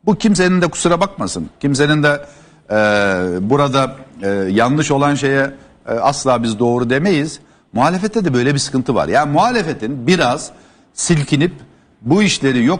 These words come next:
Cumhurbaşkanı yardımcısı kim olacakmış? Yok efendim üç tane mi yardımcı olacakmış? Beş tane mi? Ya bırakın bu işleri ya. Meydan meydan gezin. Meydan meydan gezin. Her yanlışın karşısına, karşısında durun.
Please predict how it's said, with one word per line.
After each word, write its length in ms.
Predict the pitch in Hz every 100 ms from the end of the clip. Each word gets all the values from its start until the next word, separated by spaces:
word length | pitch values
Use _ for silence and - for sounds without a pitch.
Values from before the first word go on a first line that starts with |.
| -
Cumhurbaşkanı 560 | 143 185 165 - 156 143
yardımcısı 500 | 131 127 131 - 110
kim 200 | - 233
olacakmış? 680 | 220 170 156 - 95 -
Yok 160 | 185 185
efendim 420 | 175 175 170 156
üç 160 | 202 -
tane 240 | 175 180
mi 80 | 233
yardımcı 400 | 220 190 175 170
olacakmış? 480 | 143 113 - - -
Beş 180 | 214 -
tane 240 | 170 214
mi? 120 | 180
Ya 160 | 131 120
bırakın 320 | 220 247 190
bu 60 | 143
işleri 320 | 120 113 107
ya. 160 | 151 185 - _ _ _ _ _ _
Meydan 500 | 117 175 214 190 240
meydan 460 | 208 202 196 208 196
gezin. 340 | 208 151 139 - - _ _ _ - -
Meydan 420 | 131 156 156 180
meydan 420 | 151 127 139 147
gezin. 360 | 131 131 101 80 - - _
Her 240 | - 262
yanlışın 440 | 226 214 196 226 220
karşısına, 500 | 190 180 180 202 202
karşısında 680 | 165 156 151 - 147 214 160
durun. 320 | 220 170